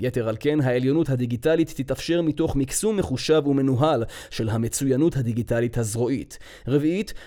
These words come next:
טרנספורמציה דיגיטלית של צה"ל תאפשר יצירה יתרון יחסי חזרתי בתחרות על הלמידה מול האויב. ונקודה חמישית, העליונות הדיגיטלית לצד עליונות המודיעין וכלל עולמות הפעולה בתחומי התודעה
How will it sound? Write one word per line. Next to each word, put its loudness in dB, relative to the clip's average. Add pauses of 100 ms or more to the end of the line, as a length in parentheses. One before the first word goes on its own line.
טרנספורמציה 0
דיגיטלית -2
של -6
צה"ל 2 (200)
תאפשר -2
יצירה -2
יתרון 0
יחסי -2
חזרתי 0 (240)
בתחרות 2
על 2
הלמידה 0
מול 2
האויב. -2 (340)
ונקודה 2
חמישית, -2
העליונות 0
הדיגיטלית 2
לצד 0
עליונות 0
המודיעין 0
וכלל 0
עולמות 0
הפעולה -2
בתחומי -2
התודעה 0